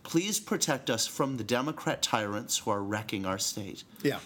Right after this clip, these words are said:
Speaker 1: And they're wrecking our state the same way a bad king has in, through times of ancient and antiquity.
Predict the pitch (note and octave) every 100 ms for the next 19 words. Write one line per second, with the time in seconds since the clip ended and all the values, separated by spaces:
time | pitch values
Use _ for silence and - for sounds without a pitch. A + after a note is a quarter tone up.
0 | - C3 C3 C#3+ C#3 F3 F#3 G3+ E3+ D#3+
1 | - - D#3 B2+ - A#2 - D#3 E3 D#3
2 | D#3 A2+ G2 C3 C#3 C3+ - C#3+ B2+ F2+
3 | F2 - - - A#2 G2+ F#2+ - - -
4 | - - A2 A2 A2 - - C3 A2 G#2+
5 | C3 B2+ A2 G2 - F3 E3 - D3+ G2
6 | F#2+ G2+ F3+ F3 E3+ D#3+